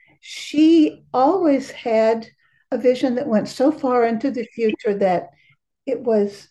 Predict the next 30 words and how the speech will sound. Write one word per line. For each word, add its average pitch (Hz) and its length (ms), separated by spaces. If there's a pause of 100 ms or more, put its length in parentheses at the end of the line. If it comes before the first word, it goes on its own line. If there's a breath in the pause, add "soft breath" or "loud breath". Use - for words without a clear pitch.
(160)
a 220 100
given, 214 580
and 208 220
you're 226 140
just 233 220
working, 220 420
trying 196 240
to 214 80
put - 260
the 208 80
pieces 240 520
in 196 140
place 185 400
that - 160
you're 202 120
working 196 380
with 190 180
at 165 120
that 160 220
moment. 208 540 (480 loud breath)
And 202 120
there 202 80
keep 220 280
getting 202 300
to 196 60
be 196 140
more 180 260
pieces. - 760
And 190 440 (280 soft breath)
then, 208 540